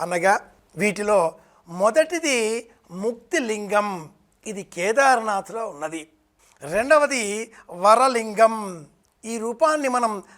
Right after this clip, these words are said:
నేపాల్లో చూడవచ్చు. పశుపతినాథ దేవాలయం పేరిట ఆ స్వామిని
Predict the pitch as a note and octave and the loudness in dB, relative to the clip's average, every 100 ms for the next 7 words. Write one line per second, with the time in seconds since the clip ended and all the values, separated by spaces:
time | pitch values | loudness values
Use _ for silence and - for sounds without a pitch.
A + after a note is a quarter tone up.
0 | _ E3+ F3 G#3+ B3+ B3+ B3+ A3+ A3 B3 | _ -12 -6 0 0 6 6 6 2 -2
1 | B3+ G3+ F#3 D3+ D3+ - D#3 D3+ C#3 B2+ | -2 -8 -6 -6 -6 -8 -8 -8 -8 -12
2 | - _ - A3 C4 C#4 B3+ B3 G#3 G#3+ | -16 _ 2 2 2 -4 -2 -4 -4 -2
3 | A3 G#3 G3+ G3+ G3 F#3 G3 G3+ G3 A3 | 0 2 0 -2 -6 -6 -6 -4 2 4
4 | F#3+ F3+ - - G3+ - - G#3 G#3 A3 | 4 0 -6 2 2 2 0 2 2 -2
5 | F4 | -6